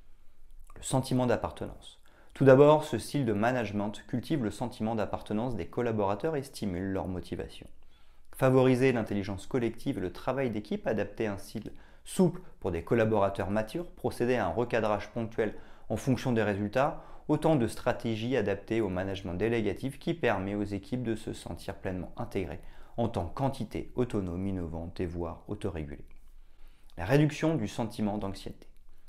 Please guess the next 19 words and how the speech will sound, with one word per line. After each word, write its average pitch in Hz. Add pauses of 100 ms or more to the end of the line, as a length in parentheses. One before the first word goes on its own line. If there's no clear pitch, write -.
(300)
Le 123
fait 185
de 143
pouvoir 120
librement 120
exécuter 104
leurs 101
tâches 143
réduit 131
le 120
stress 139
et 120
améliore 110
l'ambiance 107
de 95
travail 85
entre 85
les 73
équipes. -